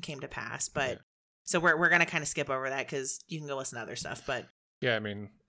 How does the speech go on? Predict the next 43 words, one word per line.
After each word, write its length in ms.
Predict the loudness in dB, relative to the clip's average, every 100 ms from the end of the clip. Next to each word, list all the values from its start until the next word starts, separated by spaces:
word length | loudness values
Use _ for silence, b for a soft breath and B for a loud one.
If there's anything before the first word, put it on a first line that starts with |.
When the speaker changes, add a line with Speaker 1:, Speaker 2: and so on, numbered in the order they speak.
| _ -6
Speaker 2:
if 100 | -2
you 80 | -2
wanna 280 | 0 -4 -4 -2
quickly 300 | 0 0 -4
surmise, 520 | -4 -4 -2 0 -2
I 80 | -4
would 120 | -6
say, 220 | -4 -4
like, 220 | -4 -8 -10 _ _ -8
we 100 | -4
moved 280 | -2 -2 -2
across 540 | -4 -2 -2 -4 -4
the 60 | -6
country. 600 | -4 -4 -2 -4 -4 -8 _ _ _ -10
Speaker 1:
Yep. 300 | -8 -8 -10 -20 -16 -10
Speaker 2:
Uh, 280 | -8 -6 -2
Speaker 1:
In 120 | 0 2
an 80 | 4
R 120 | 4
V. 320 | 0 -6 -12 _ _
Speaker 2:
Yeah, 140 | -4 -4
in 160 | -4 -4
an 60 | 0
Speaker 1:
We 80 |
are 80 | 2
not 180 | 4 4
Speaker 2:
R 120 | 2
V. 100 | 0
Speaker 1:
R 40 | -4
V 0 |
people. 380 | -4 -6 -10 -12 -8
Speaker 2:
Into 560 | -6 -6 -6 -6 -8 -8
Colorado 720 | -4 -2 0 -2 -2 -6 -8 -14 _ -6
in 100 | -4
the 80 | -4
winter. 440 | -6 -6 -8 -10 _ _ _ _ _ _ _ _ _ _ 2
Speaker 1:
During 200 | 2 4
a 40 |
Speaker 2:
Um, 60 | 4
Speaker 1:
bomb 200 | 4 4
cyclone. 460 | -2 -4 -10 -10 -8
Speaker 2:
During, 360 | -8 -6 -8 -8
yep. 220 | -8 -8